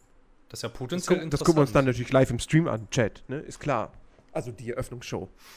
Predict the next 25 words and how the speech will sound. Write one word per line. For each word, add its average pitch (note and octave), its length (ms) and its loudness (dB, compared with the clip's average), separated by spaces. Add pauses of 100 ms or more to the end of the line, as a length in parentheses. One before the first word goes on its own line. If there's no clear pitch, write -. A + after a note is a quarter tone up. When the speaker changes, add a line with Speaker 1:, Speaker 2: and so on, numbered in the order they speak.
(220)
Speaker 2:
die C3+ 60 -6
sich A#2 180 -12
jeder A#2+ 180 -6
angucken B2 340 -10
kann. - 180 -10 (2750)
Äh, B2 960 2
der, A#2 240 -4
der, A2+ 260 -6 (180)
vielleicht, - 680 -8
vielleicht C#3 360 -10
sehen F#2+ 160 -18
wir E3+ 100 -4
ja A#3+ 100 0
da A#2 200 0
was A2+ 140 -10
von C3 120 -8
diesem A2+ 200 -12
Survival-Spiel, A2 720 -8
wer G#2+ 140 -10
weiß. D#3+ 380 -12 (1000)
Speaker 1:
Ich, - 140 -20 (100)
das - 220 -12
würde G#2+ 180 -12
mich - 180 -12
arg G2+ 240 -8